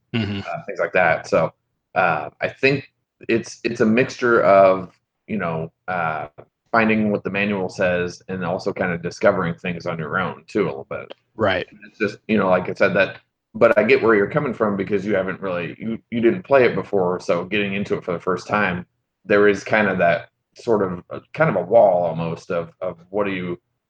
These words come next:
Speaker 2: what do you have to do in what order? And it's kinda nonlinear and, and almost like Metroid style, uh,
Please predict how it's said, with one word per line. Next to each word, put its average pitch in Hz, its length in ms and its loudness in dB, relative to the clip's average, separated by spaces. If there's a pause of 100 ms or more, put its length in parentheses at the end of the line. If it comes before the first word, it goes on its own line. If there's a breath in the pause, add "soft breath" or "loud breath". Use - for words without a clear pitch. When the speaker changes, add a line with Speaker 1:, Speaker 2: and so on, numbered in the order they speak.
Speaker 2:
what 117 100 4
do 113 60 6
you 107 60 2
have 107 160 2
to 101 80 -4
do 90 580 -4
in 90 220 -6
what 98 160 0
order? 87 340 0
And 87 80 -4
it's 92 160 -6
kinda 131 260 -2
nonlinear 92 720 0
and, 87 160 -4 (220)
and 95 260 -14 (200)
almost 151 240 2
like 87 180 2
Metroid 92 460 -2
style, 73 420 -2 (400)
uh, 82 360 -2